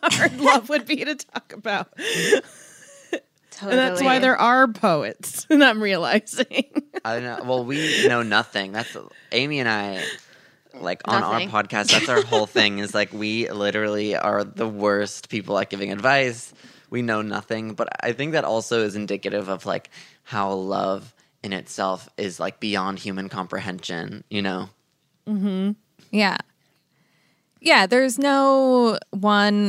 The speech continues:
Speaker 4: like, straightforward way of articulating it. And, and I think it takes trial and error, you know? So my first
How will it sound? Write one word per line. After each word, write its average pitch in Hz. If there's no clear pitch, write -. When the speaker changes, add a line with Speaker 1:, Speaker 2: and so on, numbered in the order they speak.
Speaker 4:
like, 180
straightforward 196
way 175
of 175
articulating 170
it. 170
And, 311
and 330
I 339
think 392
it 392
takes 349
trial 254
and 220
error, 196
you 196
know? 175
So 175
my 202
first 202